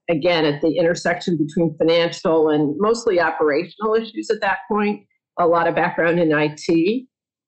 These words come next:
And then a couple of years ago, saw the opportunity to move it from a managed service where a consultant has to be in the middle to forming a user-led software, a software as a service.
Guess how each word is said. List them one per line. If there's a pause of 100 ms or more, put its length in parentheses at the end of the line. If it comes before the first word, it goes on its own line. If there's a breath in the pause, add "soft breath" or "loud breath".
(100)
And
then
a
couple
of
years
ago, (400)
saw
the
opportunity (140)
to (520)
move
it
from
a
managed
service
where
a
consultant
has
to (120)
be
in
the
middle (360)
to (280)
forming
a (180)
user-led
software,
a
software
as
a
service.